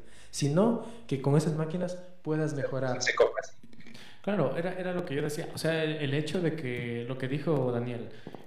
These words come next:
Speaker 3: que mientras tú estés jugando unas partidas de ajedrez y todo esto, este, puedas jugar mil partidas, y lo que tú mencionaste de la información, de que si piensas en un perro, piensas en todos los perros, pero no piensas,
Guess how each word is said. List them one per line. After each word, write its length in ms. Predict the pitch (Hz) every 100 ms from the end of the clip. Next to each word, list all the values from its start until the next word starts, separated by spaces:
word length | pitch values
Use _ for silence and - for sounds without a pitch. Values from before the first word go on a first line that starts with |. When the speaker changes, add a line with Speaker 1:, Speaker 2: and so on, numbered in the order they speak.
| -
Speaker 3:
que 360 | 131 123 120 117
mientras 360 | 120 120 120
tú 100 | -
estés 260 | 170 165 -
jugando 420 | 175 160 156 151
unas 240 | 147 147 -
partidas 340 | 127 139 131
de 80 | 117
ajedrez 460 | - 117 123 120 -
y 20 |
todo 280 | 123 120 123
esto, 500 | 123 123 123 123 123
este, 240 | 120 131
puedas 260 | 135 139 135
jugar 300 | 131 127 131
mil 180 | 143
partidas, 760 | 143 139 - 135 135 127 127 120
y 140 | 117
lo 140 | 117 120
que 120 | 120
tú 100 | 147
mencionaste 640 | 156 151 151 160 156 156
de 100 | 131
la 80 | 117
información, 580 | 113 120 117 117 147 143
de 80 | 135
que 80 |
si 120 | - -
piensas 340 | 135 139 131
en 100 | 127
un 120 | 135
perro, 300 | 135 131 135
piensas 340 | 135 127 127 123
en 120 | 107
todos 260 | 131 151 147
los 120 | 131
perros, 400 | - 127 127 127
pero 200 | 113 104
no 220 | 104 120 120
piensas, 680 | 117 143 135 107 - -